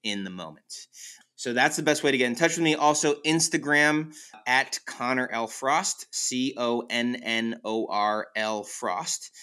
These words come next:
is a good way to contact me. I respond to D Ms and all that,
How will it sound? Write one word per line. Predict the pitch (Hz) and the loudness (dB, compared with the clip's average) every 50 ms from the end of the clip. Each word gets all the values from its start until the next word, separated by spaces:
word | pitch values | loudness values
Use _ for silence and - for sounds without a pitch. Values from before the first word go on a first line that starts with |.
| - - _ - | -20 -20 _ -10
is | 104 95 | -10 -8
a | 117 | -6
good | 95 110 107 | -4 -4 -2
way | 101 104 101 95 | -2 -2 -2 -4
to | |
contact | - - - 113 104 95 - 113 107 - - | -6 -8 -8 -8 -8 -8 -8 -10 -10 -10 -10
me. | 107 107 104 87 - | -10 -8 -8 -8 -8
I | - | -8
respond | 92 95 98 - - 110 104 104 92 | -10 -10 -10 -12 -10 -10 -10 -10 -10
to | 92 | -10
D | 90 107 101 | -6 -4 -2
Ms | 98 101 101 98 87 | 0 -2 -2 -4 -6
and | 98 95 | -6 -4
all | 95 95 98 95 | -4 -4 -2 0
that, | 98 95 92 90 | 0 0 0 -2